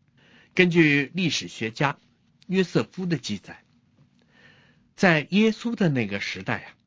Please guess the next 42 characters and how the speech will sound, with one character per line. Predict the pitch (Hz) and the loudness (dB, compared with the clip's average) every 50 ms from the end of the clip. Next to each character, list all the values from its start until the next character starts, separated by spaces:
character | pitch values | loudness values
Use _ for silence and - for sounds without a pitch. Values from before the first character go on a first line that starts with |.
| _ _ _ _ _ _ _ _ _ _ _ _ _ _ | _ _ _ _ _ _ _ _ _ _ _ _ _ _
的 | 135 151 196 | 0 0 0
确 | 214 - - 208 160 123 - | 0 -2 2 2 2 2 2
有 | - 113 104 90 95 92 - _ | -2 -2 -2 -2 -4 -8 -10 _
赶 | - 101 113 151 185 170 | 0 0 2 2 0 -2
鬼 | - 92 87 | -4 -8 -12
的 | 80 82 | -10 -10
仪 | 82 76 73 85 95 | -12 -12 -10 -10 -10
式， | - - - - _ _ _ _ _ _ _ _ _ _ _ _ _ _ | -8 -10 -10 -12 _ _ _ _ _ _ _ _ _ _ _ _ _ _
而 | - 143 139 | 0 0 0
且 | - 110 87 | 0 -4 -4
呢， | 95 104 - _ _ _ _ | -4 -8 -10 _ _ _ _
是 | - - 147 117 | -2 -2 -2 -2
从 | - - 113 117 127 143 135 - _ _ | 0 0 0 0 0 -2 -6 -10 _ _
所 | _ - - 101 | _ -8 -6 -6
罗 | 90 90 98 | -4 -4 -2
门 | 104 117 139 160 | -2 0 0 0
时 | 165 - - 87 | -2 -2 -6 -2
代 | 87 110 98 87 - | -2 -2 -2 -2 -6
传 | - - - 92 95 | -14 -18 -14 -14 -12
下 | 104 - 110 | -10 -8 -10
来 | 90 85 78 | -10 -10 -14
的。 | - 82 - _ _ _ _ _ _ _ _ _ _ _ _ _ _ _ _ _ _ _ _ _ _ _ _ | -18 -20 -20 _ _ _ _ _ _ _ _ _ _ _ _ _ _ _ _ _ _ _ _ _ _ _ _
他 | - 175 | 2 4
们 | 175 175 | 4 4
说， | 165 175 170 160 160 156 156 - _ _ _ _ _ | 4 2 4 4 4 2 2 -2 _ _ _ _ _
所 | _ _ - 123 110 | _ _ -6 -4 -2
罗 | 113 123 | -2 0
门 | 139 139 131 143 160 - _ _ _ _ _ _ _ _ _ | 2 2 2 0 0 -4 _ _ _ _ _ _ _ _ _
用 | 143 139 123 113 110 | -2 0 0 0 -2
他 | - 127 123 120 - _ | -4 -4 -4 -4 -4 _
一 | 107 107 110 123 143 151 | -6 -4 -4 -4 -6 -8
切 | 147 - - - 160 123 | -6 -4 -2 -2 0 -2
的 | 110 101 | -2 -6
智 | - - - 110 92 | -6 -6 -6 -6 -6
慧， | - - 127 - - _ _ _ _ _ _ _ _ _ _ _ _ _ _ _ | -4 -6 -6 -6 -6 _ _ _ _ _ _ _ _ _ _ _ _ _ _ _
研 | - 120 135 156 165 | 4 6 6 6 4
究 | 165 165 156 | 2 -2 -4
出 | 151 - 160 151 151 151 147 - 95 | -2 -2 0 2 2 0 0 -4 -6
某 | 113 104 90 - | -8 -6 -6 -8
些 | - - 143 143 139 131 - - | -8 -4 -4 -4 -4 -4 -8 -4
药 | - 214 208 175 131 | 0 0 2 2 2
物 | 110 104 104 92 - | 0 -2 -4 -8 -12